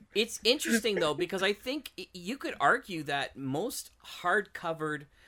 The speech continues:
uh, tabletop games are the hard rules, and the soft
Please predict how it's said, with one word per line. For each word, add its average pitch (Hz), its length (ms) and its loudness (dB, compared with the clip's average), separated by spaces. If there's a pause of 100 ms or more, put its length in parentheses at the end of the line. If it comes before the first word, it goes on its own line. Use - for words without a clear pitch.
(200)
uh, 123 360 2
tabletop 160 720 -4
games 117 580 -6
are 127 380 2 (200)
the 143 100 -2
hard 143 400 2
rules, 120 680 -2 (340)
and 135 300 -2
the 139 100 -4
soft 160 520 2